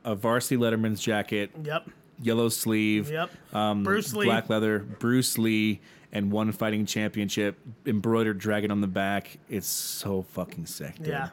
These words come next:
Speaker 2: yeah, it is, yeah.
Speaker 1: It's, it's fucking gorgeous. I'm so happy I got that. Um, yeah,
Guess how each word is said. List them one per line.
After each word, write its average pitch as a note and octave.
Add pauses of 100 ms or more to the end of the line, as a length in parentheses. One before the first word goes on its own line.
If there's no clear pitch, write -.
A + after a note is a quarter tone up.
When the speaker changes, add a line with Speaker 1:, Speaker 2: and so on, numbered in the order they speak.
Speaker 2:
yeah, D3+
it C#3+
is, C#3
yeah. C3+
Speaker 1:
It's, G2+
it's G2+
fucking F#2
gorgeous. E2+
I'm F2+
so -
happy F#2
I F2+
got F2+
that. F#2
Um, F2+ (540)
yeah, F#2